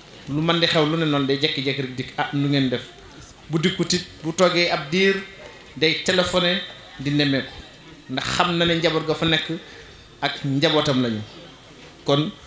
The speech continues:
loolu yi mooy li nga xam ne moo dox diggante ko Soxna May ak Serigne Cheikh Anta. Ma di la sant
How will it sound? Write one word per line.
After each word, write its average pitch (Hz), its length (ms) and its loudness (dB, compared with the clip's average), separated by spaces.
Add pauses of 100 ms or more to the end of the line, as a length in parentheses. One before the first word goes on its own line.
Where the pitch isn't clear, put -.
(380)
loolu 139 300 2
yi 156 120 -2
mooy 143 180 0
li 143 100 2
nga 147 80 -2
xam 147 220 -4
ne 135 60 0
moo 135 160 2
dox 127 140 0 (280)
diggante 143 440 0
ko 143 80 -2
Soxna 143 300 -2
May 135 180 0 (760)
ak 127 140 -4 (280)
Serigne 123 320 -4
Cheikh 120 200 -4
Anta. 101 200 -4 (1000)
Ma 123 580 -2
di 135 180 -2
la 135 100 0
sant 160 300 2